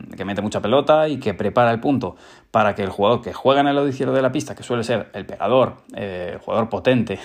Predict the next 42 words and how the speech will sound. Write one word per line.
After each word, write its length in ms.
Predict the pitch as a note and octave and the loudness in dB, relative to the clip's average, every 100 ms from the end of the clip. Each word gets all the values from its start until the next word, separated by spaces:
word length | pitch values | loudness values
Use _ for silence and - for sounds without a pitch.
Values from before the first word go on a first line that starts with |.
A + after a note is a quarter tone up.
| - | -8
el 160 | - - | -8 -6
que, 120 | A2 | -8
el 40 | G2 | -8
jugador 300 | G2+ G#2 A2 | -4 -4 0
que 80 | |
define, 400 | G#2+ - C#3+ G#2 | -2 0 0 0
que, 260 | F#2 F2+ F2 | -4 -8 -8
que 80 | F2+ | -8
acaba 240 | G2+ A#2 | 0 2
los 160 | A2+ G2+ | 2 0
puntos, 380 | C#3+ D3 G3 - - - - - - - _ _ | -2 2 0 -2 -20 -20 -20 -20 -20 -20 _ _
termine, 600 | D3 C3+ D#3 F3 A3 - - | 2 4 2 2 0 -4 -6
defina 540 | G#2 D#3 E3 G3 G3+ - - | -2 2 2 2 0 -8 -2
y, 540 | B2+ A#2 G#2+ G2+ F#2 F2 E2+ - - | 0 2 2 2 0 -4 -8 -12 -18
y 220 | _ G#2 | _ -12
consigamos 420 | - G2+ G2+ G2+ G2 | -6 -6 -4 -4 -4
anotar 280 | F#2 G2+ | -2 -2
el 60 | F#2+ | 0
punto 200 | A2+ A2 | 0 0
lo 80 | F#2+ | 0
antes 180 | F#2+ - | -2 -6
posible, 320 | - - - | -8 -8 -4
¿no? 140 | C#3 | 0
Esto 120 | D3+ D#3+ | 0 0
es 80 | |
un 100 | D#3 D#3+ | 0 0
poco, 300 | E3 E3+ - | 2 2 2
esto 100 | F#3+ | -2
es 60 | F3+ | -2
un 100 | D#3 | 0
poco 160 | C#3+ | 2
el 120 | G#3 | 2
tópico, 500 | C3+ C3 - G3 G3+ - | 2 0 0 0 -2 -12
de 180 | - G2+ | -6 -2
alguna 220 | G2 A2+ | 0 0
manera 240 | A#2 A2+ | 2 0
esto 160 | G#2+ C3 | 0 -4
es 60 | C3 | -8
como 220 | F2+ E2 | -10 -10
la 100 | E2+ | -8
pareja 300 | F2+ G#2 A#2 | -2 -2 0
ideal 440 | A2+ C3 A#2 - | 2 4 4 0